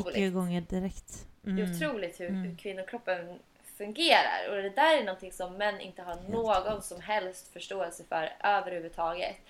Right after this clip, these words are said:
Speaker 1: Så att när man liksom säger att man inte får göra abort, eh, och någon annan bestämmer över ens kropp, alltså det är
Speaker 2: Ja, f-,
Speaker 1: så
Speaker 2: för
Speaker 1: jävla
Speaker 2: det handlar
Speaker 1: fel.
Speaker 2: inte heller,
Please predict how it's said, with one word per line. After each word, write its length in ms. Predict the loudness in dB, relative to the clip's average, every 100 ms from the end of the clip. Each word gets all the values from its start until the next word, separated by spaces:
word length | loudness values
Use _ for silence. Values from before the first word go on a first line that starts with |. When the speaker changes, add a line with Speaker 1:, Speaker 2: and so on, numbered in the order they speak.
| -18 -16 -10
Speaker 1:
Så 140 | 0
att 140 | 0 0
när 140 | 0
man 120 | 0
liksom 320 | -2 -4 -6 -4
säger 380 | 0 2 4 2
att 100 | -2
man 120 | -8
inte 240 | -10 -14
får 160 | -12 -4
göra 260 | 0 0 0
abort, 560 | 2 0 0 -14 -18 -18 -20 -20 -20 -20 -2
eh, 400 | 4 6 6 2
och 140 | -2 0
någon 220 | 0 0
annan 360 | 0 0 0
bestämmer 640 | 0 -4 6 8 10 8 2 6 6
över 100 | 6 2
ens 180 | -4 -4
kropp, 220 | -4 -2
alltså 220 | -4 -6 -6
det 220 | -6 -2 6
är 560 | 8 8 8 4 -2 -12 _ -20 -18 -18 -18 -18 -2
Speaker 2:
Ja, 180 | 2 2
f-, 80 | 0 -6
Speaker 1:
så 100 | -2
Speaker 2:
för 380 | -2 -2 0
Speaker 1:
jävla 160 | 4 6
Speaker 2:
det 60 | 6
handlar 360 | 4 0 4
Speaker 1:
fel. 80 | 4
Speaker 2:
inte 120 | 4
heller, 540 | 4 4 4 4 4